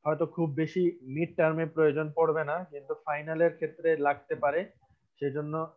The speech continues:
আমি এটা এখানে দিয়ে রাখছি। তাও আপনারা একটু দেখেন যদি সময় সুযোগ হয়।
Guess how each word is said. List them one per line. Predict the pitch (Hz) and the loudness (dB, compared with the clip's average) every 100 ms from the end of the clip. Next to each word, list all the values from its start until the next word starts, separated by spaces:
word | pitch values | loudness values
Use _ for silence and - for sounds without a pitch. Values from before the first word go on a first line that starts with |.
| - | -8
আমি | 139 143 | -8 -6
এটা | 143 147 | -4 -4
এখানে | 139 151 135 | -4 -6 -8
দিয়ে | 120 151 | -4 0
রাখছি। | 143 123 - 151 196 - - - - _ _ _ _ _ _ _ - - - - _ _ _ _ _ _ 127 | 0 -2 -6 -10 -10 -16 -20 -20 -20 _ _ _ _ _ _ _ -20 -20 -20 -20 _ _ _ _ _ _ _
তাও | 147 147 | 2 4
আপনারা | 143 151 147 | 2 0 -4
একটু | 143 151 | -2 -2
দেখেন | 139 139 - 165 | 0 -2 -2 -4
যদি | 147 139 | -2 -2
সময় | 139 147 139 139 | -4 -6 -4 -6
সুযোগ | 147 135 131 | -6 -6 -4
হয়। | 127 151 | 0 0